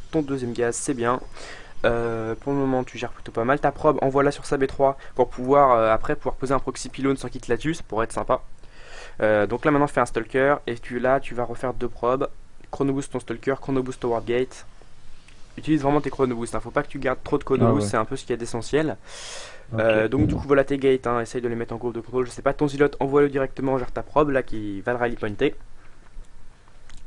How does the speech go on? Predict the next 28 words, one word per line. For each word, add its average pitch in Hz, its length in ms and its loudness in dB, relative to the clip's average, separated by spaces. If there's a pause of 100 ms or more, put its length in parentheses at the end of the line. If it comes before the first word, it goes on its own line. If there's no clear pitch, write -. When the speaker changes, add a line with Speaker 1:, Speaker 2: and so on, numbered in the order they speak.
Speaker 1:
Et 139 80 0
tu - 140 -10
vas 123 80 2
pouvoir 127 320 2
faire 135 300 2
un, 127 240 2
euh... 98 640 -4 (880)
noyau 147 160 4
cyber, 123 300 0
vas-y, 104 140 0
lan-, 117 200 0
lance 135 240 -2
ton 139 100 -4
noyau 127 140 2
cybernétique 120 680 -4
et 113 80 2
rally 117 200 0
point 139 120 2
ton 127 160 -4
Nexus, 117 320 -4
bah, 107 140 -4
vers 107 160 -4
sa 101 120 -8
base, 107 220 0
hein. 110 140 -6 (520)
Relance 123 300 4
un 123 60 -2
tracker. 123 400 2